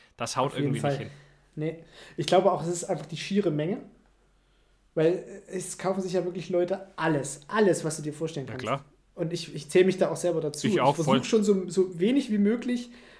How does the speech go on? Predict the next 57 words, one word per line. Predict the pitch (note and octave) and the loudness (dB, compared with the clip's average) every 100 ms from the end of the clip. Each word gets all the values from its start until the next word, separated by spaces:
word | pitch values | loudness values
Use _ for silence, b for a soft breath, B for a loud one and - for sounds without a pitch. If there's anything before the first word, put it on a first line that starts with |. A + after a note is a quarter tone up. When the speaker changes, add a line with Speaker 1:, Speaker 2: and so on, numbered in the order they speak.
| B | B
Speaker 2:
zu | - | -6
bestellen | E3 E3 F3 G#3+ G#3+ | -4 0 4 4 4
und | F3 | 0
wenn | G3+ | -2
ich | G3 | -2
bestelle, | F#3 - F3+ | -4 -2 0
dann | F#3 F3+ | 0 -2
als | E3 - | -6 -4
so, | |
so | D#3 | -2
eine | D3 | -2
Sammelbestellung, | C#3 F#3+ A#3+ G#3+ - G3 G3 F#3+ | -2 0 0 -2 -2 -2 0 -2
dass | F3 - | -4 -6
du, | F#3 | -8
äh, | E3 F3 | -8 -8
das, | D#3+ - - | -8 -8 -10
bei | D#3+ - | -8 -2
Amazon | E3+ E3+ D3+ | -2 -2 -2
gibt's | D3 D3 | -4 -6
das | F3 F3+ | -8 -4
ja | E3 | -2
so | E3 | -2
alles | D#3+ F3 E3+ | 0 0 0
in | |
einem | D3 D#3+ D#3 | -2 -2 -2
Paket. | C#3+ F#3 D#3 - B B B B | -2 0 0 -2 B B B B
Und | D#3+ | 2
selbst | G3 G3+ G3+ | 2 2 -2
wenn | G3 | 0
du | |
das | F#3+ F3+ - | 0 -2 -2
anklickst, | - B3 - D#3+ D3+ - - _ _ _ _ _ _ _ - | 0 0 0 -2 -2 -8 -14 _ _ _ _ _ _ _ -4
selbst | A3+ B3+ - | -2 -2 -2
wenn | A#3 | -4
du | A#3+ | -2
das | A3+ - | -4 -2
anklickst, | B3 C#4 F#3 - E3 | -4 -2 -4 -4 -8
ich | - | -6
hab | G#3+ | -2
letztens | G#3 - G3 | -2 -2 -4
fünf | - C#4 - | -2 -4 -2
Sachen | B3 A#3+ | -4 0
bestellt, | A3 - - G3 A#3+ - b b b b | 0 0 0 0 0 -6 b b b b
ich | - | -6
habe | F3 D#3 | -2 -2
vier | D3 - D4+ | -2 -2 -2
Pakete | A#3 A3+ A#3 F#3 | -2 -4 -4 -6
bekommen, | D#3 - D3 F3+ | -8 -4 -4 -4
weil | E3 D#3 | -4 -2
nur | D3+ | -2
in | D3 | 0
einem | G3 A3+ | 2 2
Paket | A3 G#3 F#3+ - | 0 0 0 0
zwei | F3 | 0
Sachen | C#3+ B2 A#2+ | 0 -2 -10
drin | C3 B2+ | -14 -14
waren. | C3 | -14